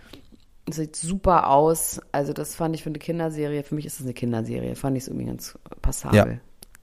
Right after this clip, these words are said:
Speaker 2: Ich fand auch, dass das, äh, dass das auf jeden Fall Spaß gemacht hat. Dann gibt's eine Serie, die gibt's auf, äh, Sky, also auf Wow, die heißt Souls. Da hat meine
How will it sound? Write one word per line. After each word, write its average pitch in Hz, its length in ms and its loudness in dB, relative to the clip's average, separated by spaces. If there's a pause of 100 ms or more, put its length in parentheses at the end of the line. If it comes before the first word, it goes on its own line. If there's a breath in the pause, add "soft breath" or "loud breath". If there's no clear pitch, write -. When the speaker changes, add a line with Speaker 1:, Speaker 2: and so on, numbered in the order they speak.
(180)
Speaker 2:
Ich - 160 2
fand 107 160 8
auch, 107 100 8
dass 98 200 -4
das, - 260 -2
äh, 90 300 4 (600 loud breath)
dass - 200 -4
das 98 180 2
auf 101 100 0
jeden 98 140 4
Fall 92 100 4
Spaß 107 360 2
gemacht 104 200 4
hat. 98 140 -2
Dann 113 140 6
gibt's 123 260 -2
eine 113 260 6
Serie, 110 300 4
die 101 140 -8
gibt's - 320 -8
auf, 101 500 6
äh, 95 200 8
Sky, 110 520 4
also 98 240 2
auf 95 180 -2
Wow, 101 600 8
die 104 160 0
heißt - 340 -2
Souls. 131 500 4
Da 104 120 4
hat 104 160 2
meine 104 260 2